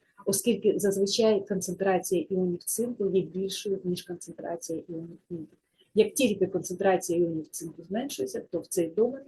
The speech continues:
вбудовуються іони міді, і транскрипційний фактор не працює. Таким чином,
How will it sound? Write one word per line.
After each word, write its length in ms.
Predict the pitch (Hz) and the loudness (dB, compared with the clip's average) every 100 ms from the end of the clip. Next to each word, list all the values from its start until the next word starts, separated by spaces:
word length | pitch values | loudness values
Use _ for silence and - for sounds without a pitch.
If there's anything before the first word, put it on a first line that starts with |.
| - | -12
вбудовуються 840 | 165 156 165 185 196 202 196 196 | -4 0 8 8 8 4 0 -4
іони 400 | - 180 175 160 165 | -2 2 2 0 -4
міді, 300 | 170 220 220 262 _ _ _ - | -4 -4 -4 -12 _ _ _ -4
і 80 | |
транскрипційний 720 | 208 190 - 185 - 190 175 165 | 2 2 0 -6 -4 -2 0 -2
фактор 360 | - 247 - 240 - - | -4 -4 -4 -12 -10 -2
не 200 | 180 185 | 0 0
працює. 540 | 185 180 - - 147 - _ _ _ _ _ _ _ _ _ _ | -2 -6 -6 -10 -10 -12 _ _ _ _ _ _ _ _ _ _
Таким 300 | 202 196 269 | -8 -4 -4
чином, 400 | - 233 190 156 | -2 0 0 -2